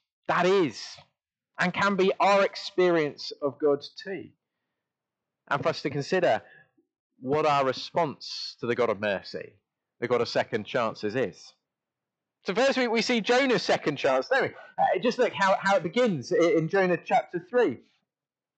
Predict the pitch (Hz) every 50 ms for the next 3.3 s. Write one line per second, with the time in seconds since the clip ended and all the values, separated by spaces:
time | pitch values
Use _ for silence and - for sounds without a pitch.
0 | _ _ - 127 131 123 135 175 220 294 311 294 269 226 208 160 151 156 156 160
1 | 180 - - - 214 226 262 254 - 214 170 - 160 147 147 147 147 160 180 180
2 | - _ _ _ _ _ _ _ _ - 156 156 - - - - 233 196 - -
3 | - 160 127 110 101 -